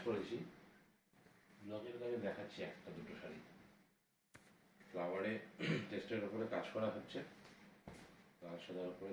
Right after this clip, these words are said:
দেখুন, আমাদের সঙ্গে যোগাযোগ করুন খুব শিগগিরই, নাইন সেভেন ফোর এইট সেভেন নাইন ফাইভ এইট সেভেন থ্রি। এছাড়া যাদের যাদের ব্লক প্রিন্ট, হ্যান্ড প্রিন্ট, অন্যান্য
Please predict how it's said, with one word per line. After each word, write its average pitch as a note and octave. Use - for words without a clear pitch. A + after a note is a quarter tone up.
দেখুন, -
আমাদের B2
সঙ্গে C#3
যোগাযোগ B2
করুন B2+
খুব A#2
শিগগিরই, G#2+
নাইন A#2+
সেভেন B2+
ফোর A2+
এইট A2+
সেভেন A#2+
নাইন G2+
ফাইভ G#2
এইট G2
সেভেন F#2+
থ্রি। G2
এছাড়া A#2+
যাদের G2+
যাদের A2+
ব্লক G#2
প্রিন্ট, A#2
হ্যান্ড G2
প্রিন্ট, A2
অন্যান্য G#2+